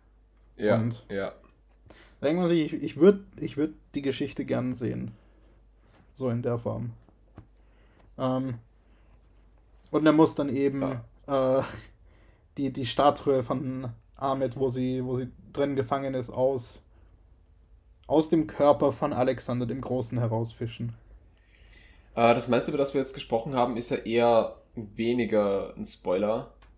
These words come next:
Speaker 1: Aber ich glaub, das sollten wir dann jetzt dann spätestens mal nachholen, dass wir hier eine Spoilerwarnung
Speaker 2: Ja.
Speaker 1: aussprechen, wenn's nicht ganz klar ist.
Speaker 2: Also jetzt, jetzt kommt dann demnächst der, der, der Big Twist, der, der Big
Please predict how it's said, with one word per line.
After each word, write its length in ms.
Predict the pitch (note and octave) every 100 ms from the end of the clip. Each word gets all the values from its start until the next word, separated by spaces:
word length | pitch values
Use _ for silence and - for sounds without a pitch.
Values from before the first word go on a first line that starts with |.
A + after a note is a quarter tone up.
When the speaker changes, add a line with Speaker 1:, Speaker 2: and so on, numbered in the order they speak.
| _ _ _ - _ _ _
Speaker 1:
Aber 140 | A2
ich 120 | A2+ -
glaub, 200 | A2+ -
das 180 | A#2
sollten 260 | - A#2+ A#2+
wir 100 | A#2
dann 100 | A2
jetzt 300 | A2 G#2+ -
dann 100 | A2
spätestens 680 | - - A2 G#2+ G#2+ A2+ G#2
mal 440 | G2+ G2 G2 G2+ -
nachholen, 500 | G2+ G#2+ - G#2+ G2
dass 160 | G2 -
wir 60 |
hier 80 | G#2
eine 100 | G2+
Spoilerwarnung 680 | - - - - F#2+ G2 E3+
Speaker 2:
Ja. 180 | D3 D3
Speaker 1:
aussprechen, 200 | - G3
wenn's 180 | G2 -
nicht 140 | -
ganz 200 | - G3+
klar 260 | - - F#2+
ist. 260 | - -
Speaker 2:
Also 260 | - D#3 D3+
jetzt, 440 | D3+ D#3 D#3 - - - C3 - -
jetzt 300 | C#3+ C#3+ -
kommt 240 | E3+ E3+
dann 160 | F3 D#3
demnächst 460 | D#3+ D3+ D#3 D3+
der, 320 | D#3 C#3 C#3+ B2 - - - - - - -
der, 120 | C#3
der 180 | C3 C3+
Big 360 | - E3+ E3 -
Twist, 640 | - D3 D3+ - - - - - -
der, 120 | C3+ C3
der 180 | C3
Big 220 | B2+ C3